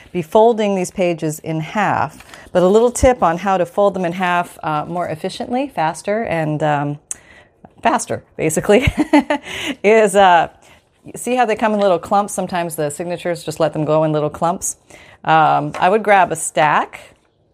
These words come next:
and I would fold them all at once. Now, what you wanna do is just make sure your edges align, hold it, and then it's not gonna align perfectly. You kinda wanna cheat it a little bit. And, uh, the good news about this is it doesn't have to be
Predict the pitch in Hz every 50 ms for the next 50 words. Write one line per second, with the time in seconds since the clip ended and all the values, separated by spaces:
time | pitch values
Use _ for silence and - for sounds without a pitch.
0 | _ _ _ _ _ _ - 165 165 165 170 165 165 160 147 - - - 190 185
1 | 165 170 160 160 156 151 143 - - 147 151 120 85 - - - - - - _
2 | - 165 160 156 156 160 165 - 185 185 185 175 160 175 170 160 156 156 170 156
3 | 156 - - - _ _ _ _ - 160 160 160 - - 165 160 156 147 139 131
4 | - - 160 160 156 190 180 196 208 208 208 202 208 214 233 247 233 - _ _
5 | _ _ _ _ _ _ _ - 160 160 165 165 180 190 208 208 - - _ -
6 | 160 156 156 156 151 143 151 147 - - 156 - 220 214 208 - 190 160 - 151
7 | 151 156 151 156 160 156 156 - 165 160 - 185 - - 185 175 156 - 202 185
8 | 175 170 156 151 151 139 135 - - - - - 185 180 175 185 190 190 190 190
9 | 196 190 202 202 196 208 214 214 - - _ _ _ _ _ _ _ _ _ _
10 | _ _ _ _ 156 160 165 165 160 160 160 160 160 156 156 156 156 156 143 143
11 | 143 143 139 - 151 175 - 233 220 202 196 190 185 175 165 170 165 160 165 160
12 | 156 - 143 139 143 - 185 190 185 175 170 160 160 160 135